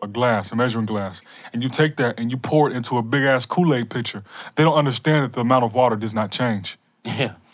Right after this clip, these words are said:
Speaker 1: Because conservation of, like, scale and quantity and shit like that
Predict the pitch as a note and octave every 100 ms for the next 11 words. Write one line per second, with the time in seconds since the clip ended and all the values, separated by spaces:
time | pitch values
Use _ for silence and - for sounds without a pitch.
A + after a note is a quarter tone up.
0 | - C3+ - B2+ A2+ - _ _ _ _
1 | _ - D3+ C#3 C3 B2+ C#3 B2+ B2+ A#2
2 | G#2+ G#2 G#2 - - C#3+ C#3+ C3 A2+ G#2
3 | - D3+ C#3 B2+ A#2 A#2 C#3+ C3+ A#2+ A2
4 | C3+ A#2